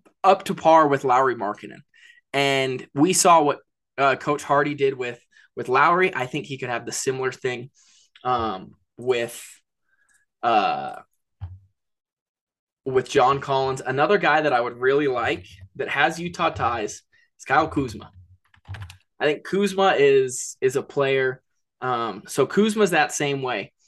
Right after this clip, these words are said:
Career sixteen point four, six boards, and about three assists on forty-five, thirty-four, um, and seventy-two percent shooting, right? So those are two guys that could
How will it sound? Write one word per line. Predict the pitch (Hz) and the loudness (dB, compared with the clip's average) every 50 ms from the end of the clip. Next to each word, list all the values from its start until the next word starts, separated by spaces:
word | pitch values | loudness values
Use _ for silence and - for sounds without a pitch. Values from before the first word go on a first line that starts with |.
| - - - _ | -20 -20 -18 _
Career | - 147 143 151 165 170 165 | 0 2 4 4 4 4 2
sixteen | - - 202 196 196 - - 208 202 196 | 2 4 2 2 2 0 -2 -2 -2 0
point | 196 208 202 196 - - | 0 -2 -2 -2 -2 -6
four, | - - 156 147 147 143 139 139 - _ _ _ _ _ _ | -6 -2 0 2 2 2 0 -2 -6 _ _ _ _ _ _
six | - - - 190 180 - | -10 -2 -2 -2 -2 -2
boards, | - - 160 156 156 147 147 139 139 - - - - | -4 -4 -2 0 2 2 2 0 -2 -6 -10 -16 -14
and | 127 131 | -12 -6
about | 127 131 123 - - - | -4 -2 -2 -4 -4 -4
three | 143 156 160 156 | -2 0 0 0
assists | 143 - - 143 135 131 131 - - - - _ _ _ _ _ | -2 -2 -2 -2 -2 -2 -4 -6 -12 -18 -20 _ _ _ _ _
on | - 127 131 131 | -8 -8 -8 -4
forty-five, | - - 170 180 180 180 175 - 160 151 147 143 143 143 131 - - _ - | -2 0 2 4 2 2 2 2 2 2 2 2 0 -2 -4 -6 -12 _ 0
thirty-four, | 147 143 147 143 143 - _ 143 135 131 127 127 123 120 123 - _ _ _ _ _ _ _ _ _ _ - | 2 2 2 0 -2 -6 _ 0 2 2 2 2 -2 -4 -8 -12 _ _ _ _ _ _ _ _ _ _ -6
um, | 123 127 127 120 117 117 110 107 104 95 82 - - _ _ - | -4 -2 -2 -2 -2 -4 -6 -6 -6 -8 -12 -16 -20 _ _ -10
and | 123 127 120 | -8 -6 -4
seventy-two | - - 135 123 123 131 120 117 - - 135 - | -2 0 0 0 0 -2 -6 -8 -8 -8 -8 -8
percent | - - - - - 208 - | -8 -12 -10 -10 -10 -10 -10
shooting, | - - 107 90 - 104 - _ _ _ - _ _ - | -10 -10 -10 -10 -10 -12 -14 _ _ _ -20 _ _ -2
right? | 123 127 - - | -2 0 0 0
So | 143 139 | 0 2
those | 165 208 214 220 | 4 4 4 2
are | 196 | 0
two | - - - 185 180 | -2 -2 -4 -4 -2
guys | 160 151 143 143 147 160 156 - _ | 0 2 4 4 2 2 -2 -6 _
that | - 196 - | -4 -4 -4
could | 202 - | -4 -10